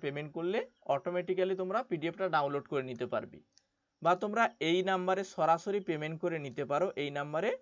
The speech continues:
PhonePe, Google Pay, Paytm অ্যাভেলেবল আছে, এইট ডাবল জিরো ওয়ান সিক্স নাইন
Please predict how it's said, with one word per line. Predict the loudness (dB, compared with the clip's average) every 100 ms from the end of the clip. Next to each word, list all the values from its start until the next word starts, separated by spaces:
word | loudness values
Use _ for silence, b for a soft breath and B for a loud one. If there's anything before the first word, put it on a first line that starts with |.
| _
PhonePe, | -6 -4 -2 -2
Google | -2 -4 -4
Pay, | -6 -6
Paytm | -2 -2 0
অ্যাভেলেবল | 0 2 2 2 0
আছে, | -4 -14 -14 _ _ _ -4
এইট | -2 2
ডাবল | 2 2 0
জিরো | -2 2
ওয়ান | 2 2 -4 _ _ _ _ -8
সিক্স | -6 -6 -8 -6 -4
নাইন | -2